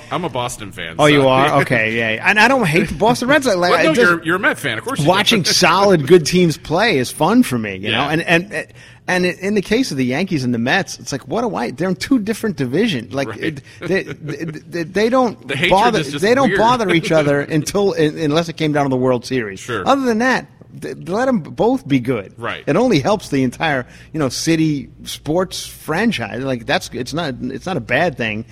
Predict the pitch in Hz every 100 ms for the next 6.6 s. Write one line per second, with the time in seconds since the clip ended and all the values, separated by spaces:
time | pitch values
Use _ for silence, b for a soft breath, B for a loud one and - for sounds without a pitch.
0 | B 120 117 117 143 - 123 117 139 135
1 | 117 107 131 135 113 135 135 104 113 110
2 | 92 90 - - 117 107 113 139 - 107
3 | - - 110 107 98 101 104 107 101 107
4 | 101 113 131 101 101 - 95 98 104 104
5 | - 143 165 - 117 98 101 113 - 120
6 | 107 85 127 160 139 117